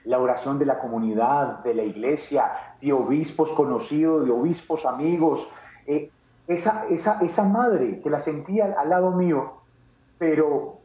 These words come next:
pero quiero conectar con, con lo que les contaba de, de la, de la parte protestante, porque en esta enfermedad sentí a la madre,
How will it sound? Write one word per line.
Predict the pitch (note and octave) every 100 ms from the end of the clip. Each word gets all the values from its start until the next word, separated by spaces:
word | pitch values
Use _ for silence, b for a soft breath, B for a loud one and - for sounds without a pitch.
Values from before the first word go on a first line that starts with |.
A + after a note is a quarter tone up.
| _
pero | D3+ C#3+ -
quiero | G3+ -
conectar | E3+ C#3 - D3 D#3
con, | F3+ F3 E3+ E3 -
con | - B2+
lo | B2
que | B2
les | -
contaba | B2+ A#2+ C#3+ D#3 D3+
de, | B2 G#2 G#2 - _ -
de | G#2
la, | A2+ A2 - -
de | G#2+
la | G#2+
parte | B2 D3
protestante, | C3 A#2+ A2+ - C3 G#2+ A2 G#2+ - _ B B B B
porque | - C3+ - C#3+ C#3+ C#3 - _ _ _ _ _ _ _ -
en | D3
esta | E3+ G3+
enfermedad | E3 C#3 C3+ B2+ C#3 E3 F3 - - _ _
sentí | _ D3+ C#3+ E3 F#3 G3 - -
a |
la | C3 C3
madre, | D#3 E3+ F3 F3+ F3+ - -